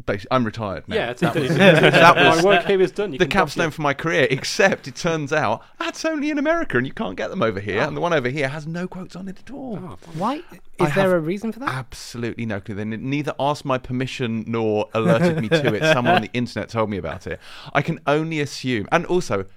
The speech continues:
Speaker 1: hilariously, Empire's not even on fucking sale in America. Well, I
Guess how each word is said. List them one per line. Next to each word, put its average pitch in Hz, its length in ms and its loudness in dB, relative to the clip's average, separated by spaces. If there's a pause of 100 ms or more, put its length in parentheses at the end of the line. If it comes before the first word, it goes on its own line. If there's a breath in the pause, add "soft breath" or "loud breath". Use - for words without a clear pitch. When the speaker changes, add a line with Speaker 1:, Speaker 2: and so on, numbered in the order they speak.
Speaker 1:
hilariously, 110 580 -2
Empire's 247 300 -4
not 135 240 -2
even 147 240 -6
on 190 80 -10
fucking - 580 -2
sale 117 300 4
in 104 120 -2
America. 98 360 0
Well, 214 140 10
I 214 60 12